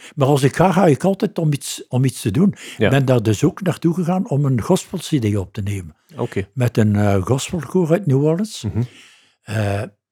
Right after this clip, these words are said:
Speaker 1: mijn mooiste cd ooit geworden, denk ik.
Speaker 2: Ja.
Speaker 1: Ja.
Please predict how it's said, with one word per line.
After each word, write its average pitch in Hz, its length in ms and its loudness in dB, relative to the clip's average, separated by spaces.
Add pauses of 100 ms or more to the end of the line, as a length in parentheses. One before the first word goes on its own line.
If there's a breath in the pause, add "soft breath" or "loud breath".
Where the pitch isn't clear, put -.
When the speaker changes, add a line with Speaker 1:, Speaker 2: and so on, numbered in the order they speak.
(320)
Speaker 1:
mijn 147 460 4
mooiste 165 720 4
cd 156 580 -2 (680)
ooit 113 260 4
geworden, 92 640 -10
denk 92 260 -8
ik. 95 280 -14
Speaker 2:
Ja. 92 120 -8
Speaker 1:
Ja. 87 260 -20